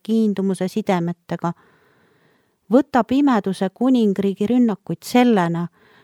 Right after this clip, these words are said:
mis need on, tunnistusena sellest, et sa ei ole enam kaugel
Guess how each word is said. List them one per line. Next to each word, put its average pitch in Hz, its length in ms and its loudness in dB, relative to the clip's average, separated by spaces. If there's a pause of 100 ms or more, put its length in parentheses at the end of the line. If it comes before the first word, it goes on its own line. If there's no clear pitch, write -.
(140)
mis 208 180 -2
need 208 200 2
on, 180 400 2 (640)
tunnistusena 208 760 4
sellest, 226 640 -2 (400)
et 214 140 -2
sa 226 180 0
ei 220 140 4
ole 247 260 4
enam 196 260 0
kaugel 202 640 2